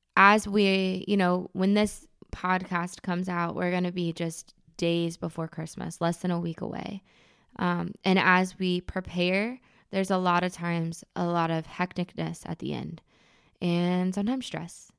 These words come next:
and busy. And let's be honest, we're off of work, so we're maybe around the kids a, even a little more, and they're excited. And <laughs> sometimes everybody's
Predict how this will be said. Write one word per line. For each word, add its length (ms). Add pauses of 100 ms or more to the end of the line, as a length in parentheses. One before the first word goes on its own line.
(260)
and 200
busy. 540
And 180
let's 180
be 160
honest, 380
we're 100
off 220
of 100
work, 300
so 140
we're 360 (260)
maybe 320
around 220
the 80
kids 300
a, 80 (100)
even 240
a 60
little 240
more, 400
and 180
they're 220
excited. 560
And 180
<laughs> 0
sometimes 1200 (560)
everybody's 880